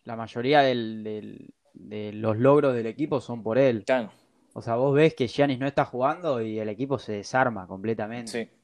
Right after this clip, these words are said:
Speaker 2: Sí, sí. Eso, como la importancia que tiene el equipo. Los dos. Giannis y, y LeBron. Pero, pero bueno, un
Speaker 1: Y
Speaker 2: poco
Speaker 1: LeBron, sí.
Speaker 2: las estadísticas son Giannis,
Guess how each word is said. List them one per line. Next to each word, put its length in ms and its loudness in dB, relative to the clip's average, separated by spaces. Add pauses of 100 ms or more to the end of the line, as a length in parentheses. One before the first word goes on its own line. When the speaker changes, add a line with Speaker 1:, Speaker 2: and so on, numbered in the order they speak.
(680)
Speaker 2:
Sí, 180 0
sí. 100 -4 (440)
Eso, 400 4
como 200 -8
la 260 -2
importancia 640 -4
que 420 -6
tiene 320 -8
el 160 -14
equipo. 560 -4 (580)
Los 180 -4
dos. 380 2 (920)
Giannis 420 -2
y, 480 -14
y 100 -8
LeBron. 500 -2 (180)
Pero, 240 -6
pero 120 -2
bueno, 340 4 (340)
un 100 -2
Speaker 1:
Y 40 -2
Speaker 2:
poco 160 4
Speaker 1:
LeBron, 220 -2
sí. 80 -2
Speaker 2:
las 400 4
estadísticas 680 4
son 260 -6
Giannis, 680 -2